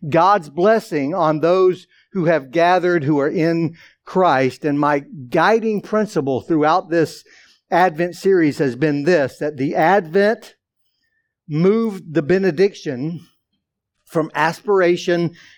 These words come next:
to actuality. Now, I chose those words carefully because they both have A's in them. That was my only reasoning behind that. What I mean by it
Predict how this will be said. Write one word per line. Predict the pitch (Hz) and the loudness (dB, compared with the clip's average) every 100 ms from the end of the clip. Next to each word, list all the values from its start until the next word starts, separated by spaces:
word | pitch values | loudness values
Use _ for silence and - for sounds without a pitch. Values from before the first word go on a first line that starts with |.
| - | -6
to | 170 - | -4 0
actuality. | 160 170 - 160 151 147 131 117 123 | 0 0 -4 0 2 2 0 -2 -2
Now, | 135 147 | 0 2
I | 151 | 0
chose | - 226 240 | 2 0 2
those | 202 175 175 | 0 0 0
words | 175 - | -2 0
carefully | 220 233 - 147 143 | 0 0 0 -2 0
because | 147 170 151 120 - - | 0 0 0 -4 -18 -4
they | 170 165 | 0 2
both | 175 - | 2 2
have | 165 143 | 0 0
A's | - 170 170 123 | 0 0 0 -2
in | 139 117 | -4 -4
them. | 110 95 - | -6 -8 -4
That | 156 | -2
was | 165 123 | -2 -2
my | 135 | -4
only | 143 151 127 - - - - | -2 -2 -2 -6 -18 -14 -2
reasoning | 185 214 165 165 | 0 0 0 0
behind | 147 147 220 220 147 | 0 2 2 2 2
that. | 131 143 170 | 0 0 2
What | 185 | 2
I | 165 | 2
mean | 185 285 262 | 2 2 2
by | 175 156 160 | 2 2 4
it | 196 | 2